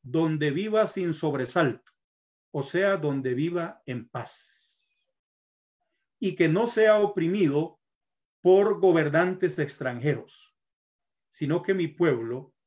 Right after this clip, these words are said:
tenga autonomía en relación a los demás pueblos, desde luego". Es la idea, o sea, que viva en paz, ¿verdad? Entonces,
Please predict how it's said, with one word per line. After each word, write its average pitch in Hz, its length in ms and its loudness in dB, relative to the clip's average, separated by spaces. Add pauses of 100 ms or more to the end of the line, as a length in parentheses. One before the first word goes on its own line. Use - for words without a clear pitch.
(220)
tenga 160 400 -2
autonomía 135 1200 -6 (960)
en 160 260 -2
relación 151 720 -2
a 143 80 -4
los 127 240 -8
demás 113 320 -14 (100)
pueblos, 202 400 4
desde 113 280 -10
luego". 104 340 -10 (320)
Es 113 160 -8
la 120 140 -6
idea, 180 360 2
o 123 60 -12
sea, 156 300 -8
que 175 120 -2
viva 151 440 -6 (300)
en 123 240 -10
paz, - 440 -18 (800)
¿verdad? 160 320 -8
Entonces, 202 640 -2